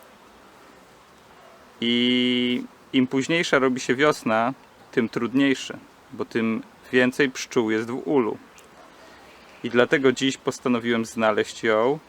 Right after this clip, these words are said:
i wreszcie oznaczyć. Na szczęście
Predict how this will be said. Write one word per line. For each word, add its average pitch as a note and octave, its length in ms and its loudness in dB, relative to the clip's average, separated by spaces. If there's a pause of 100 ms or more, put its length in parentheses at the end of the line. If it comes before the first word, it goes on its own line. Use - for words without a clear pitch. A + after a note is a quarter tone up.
i B2+ 100 -6
wreszcie A#2 400 -2
oznaczyć. A#2 840 0 (3500)
Na A#2 100 -4
szczęście C3+ 680 4